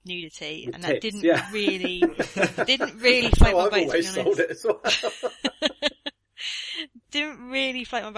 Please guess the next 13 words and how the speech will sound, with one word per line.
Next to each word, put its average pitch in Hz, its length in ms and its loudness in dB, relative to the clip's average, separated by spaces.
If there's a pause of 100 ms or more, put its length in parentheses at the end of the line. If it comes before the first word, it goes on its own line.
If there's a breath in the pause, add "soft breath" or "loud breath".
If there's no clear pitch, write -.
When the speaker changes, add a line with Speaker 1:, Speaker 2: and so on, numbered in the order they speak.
Speaker 1:
boat, 190 80 -10
to - 80 -20
be 214 80 -10
honest. 202 200 -10
I'm 208 140 -14
not 214 160 -12
a - 20 -16
massive 190 420 -16
Lord 190 140 -20
of 175 80 -20
the 175 80 -20
Rings 180 240 -16
fan. 170 400 -16